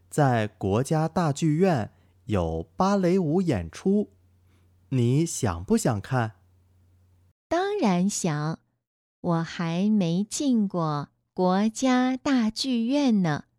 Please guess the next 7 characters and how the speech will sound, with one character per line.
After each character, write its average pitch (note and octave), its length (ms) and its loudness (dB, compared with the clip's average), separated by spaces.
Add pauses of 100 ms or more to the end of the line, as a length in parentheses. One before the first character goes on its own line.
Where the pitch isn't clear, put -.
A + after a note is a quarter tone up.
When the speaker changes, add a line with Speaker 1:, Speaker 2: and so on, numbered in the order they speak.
(1000)
Speaker 1:
我 D#3 240 2
也 F3 300 2
只 F2+ 300 -4
去 - 260 -2
过 C3 180 2
一 E2+ 280 -6
次， D#3 420 0